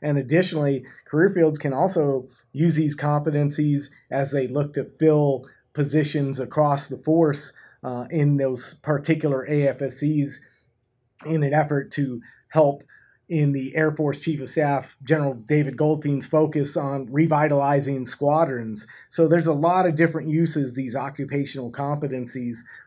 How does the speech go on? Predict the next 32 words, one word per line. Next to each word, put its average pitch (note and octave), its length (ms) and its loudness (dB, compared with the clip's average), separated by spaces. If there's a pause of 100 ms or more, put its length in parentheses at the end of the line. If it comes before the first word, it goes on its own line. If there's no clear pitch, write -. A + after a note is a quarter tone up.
will A#2+ 280 -6
play D#3 220 2
a A2 80 -8
part F#3+ 360 2
in. A#2 320 -8 (280)
And D3 100 0
this D3 160 2
effort D#3+ 500 2
to C3 360 -4
create D#3+ 460 2
a A3+ 40 6
scalable C#3+ 600 0
template C#3+ 480 -2
for C#3+ 160 -6
career C#3 280 -2
fields, C#3 440 0 (680)
uh, B2 340 -8 (100)
to D#3 120 -2
use F3 580 2
to D3+ 100 0
build E3+ 360 4
these C#3+ 220 0
competencies C#3 920 -4 (280)
really C4+ 220 -2
got E3 180 4
started D#3+ 400 2
a C3 60 -2
couple D#3+ 340 2
of B2+ 100 -2
years D3 320 4
ago B2 460 2
with A#2+ 220 -6